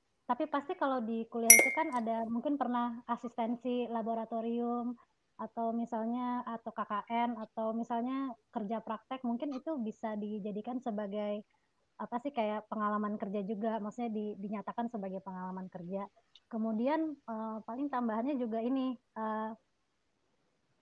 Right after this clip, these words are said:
tempatkan posisimu sebagai si profesor yang baca gitu.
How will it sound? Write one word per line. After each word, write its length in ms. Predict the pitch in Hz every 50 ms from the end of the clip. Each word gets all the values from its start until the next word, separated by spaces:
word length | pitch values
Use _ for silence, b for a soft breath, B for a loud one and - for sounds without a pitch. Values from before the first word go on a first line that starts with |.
| _ -
tempatkan 540 | - 269 262 294 254 - - 320 349 359 -
posisimu 640 | 277 277 269 - 277 - - 269 254 247 262 311 339
sebagai 640 | 339 277 233 220 226 214 214 233 233 254 262 247
si 100 | - 247
profesor 460 | 233 - 226 202 - 226 202 - 240 240
yang 160 | 226 214 214
baca 320 | 196 196 196 - 233 202 -
gitu. 240 | 196 190 - -